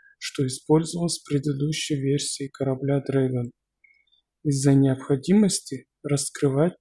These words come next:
парашюты при различных сценариях прерывания запуска. Crew Dragon оснащён восьми установленными сбоку двигателями Super Draco, объединёнными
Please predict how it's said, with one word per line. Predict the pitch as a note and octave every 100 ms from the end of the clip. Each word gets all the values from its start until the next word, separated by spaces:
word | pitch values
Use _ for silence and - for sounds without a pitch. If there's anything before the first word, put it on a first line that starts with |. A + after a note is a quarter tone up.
| _
парашюты | C3+ B2+ - E3 D#3+ D3+
при | - C#3+
различных | C3+ B2+ C3 E3 - D#3
сценариях | - - C#3 C3 C3 D#3 G3 - - _ _
прерывания | - C#3 C3+ C3 C#3+ D3+ C#3+
запуска. | C#3+ B2+ B2 - - _ _ _ _ _ _ _ _ _ _ _ _ _ _ _ _ _ _ -
Crew | C#3+ C3
Dragon | C3+ C#3+ E3+ D#3 A#2+ _
оснащён | - - C#3 B2+ - D#3 F3+ C#3+
восьми | B2+ - C#3+ E3 - _ _
установленными | C3+ - - C3+ C#3+ D3 D3 C#3 C3
сбоку | C3 C3+ D3 D#3 E3+ E3+ _
двигателями | C3 C#3 C#3+ C#3+ D3 D3 C#3+
Super | C#3 - B2+ C3+ C3
Draco, | C3+ B2 B2+ - - _ _ _ _ _ _ _ C#3
объединёнными | C3+ D3 C#3 C#3+ C#3 C3+ D3+ F3 A#3